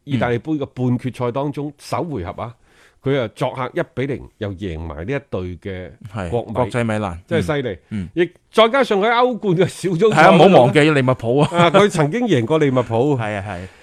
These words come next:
Speaker 1: 呃，所以你睇下呢隊咁嘅拿波里，佢就係神一般嘅存在。
Speaker 2: 嗯。
Speaker 1: 佢其實喺意大利甲組足球聯賽呢，高開低走，
Speaker 2: 嗯。
Speaker 1: 而家排第十。咁然之後喺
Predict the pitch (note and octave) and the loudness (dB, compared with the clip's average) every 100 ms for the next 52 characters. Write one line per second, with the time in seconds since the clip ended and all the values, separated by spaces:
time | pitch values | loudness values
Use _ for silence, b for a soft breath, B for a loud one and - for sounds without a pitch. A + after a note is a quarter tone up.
0 | b D#3 D#3 D#3 D3+ D3 C3 - A#3 B3+ | b 2 4 6 6 4 0 0 4 6
1 | F#3+ F#3+ F#3+ F#3+ F3 C#3 A#2+ D3 D3+ C3 | 4 2 0 -2 -2 -4 -4 -4 -4 -4
2 | F2+ E2+ C3 C3 G2+ F#2 _ - E3 D#3 | -6 -8 -6 -6 -8 -10 _ 0 0 0
3 | B2+ - - E2+ G2+ E3 F3 D#3 A2+ - | -4 -6 -12 -8 -6 -4 -4 -2 -4 -8
4 | D2 D2+ F2 C#2+ - G#3+ A3 C3 A2+ G#3+ | -14 -12 -14 -12 -2 0 2 0 -2 -2
5 | F3 D#3 D3+ C#3 C#3 D3 E3 F3 C#3 G2+ | -4 -4 -2 -2 -2 -4 -4 -6 -6 -6
6 | - A#2+ B2+ D3+ b b b b b _ | -6 -6 -6 -10 b b b b b _
7 | E3+ F3+ E3 E3 E3 D#3 D3+ - G#2 - | 0 2 2 0 -2 -6 -4 -6 -8 -4
8 | A#2+ A2 G#2 - A2+ A#2 D#3 G2+ G2 G2+ | -2 -2 -6 -8 -6 -4 -4 -8 -10 -10
9 | - - _ b b - A3 D3+ - G#3 | -14 -16 _ b b -4 0 2 2 2
10 | E3 D3+ F#3+ F#3 | 4 2 0 -2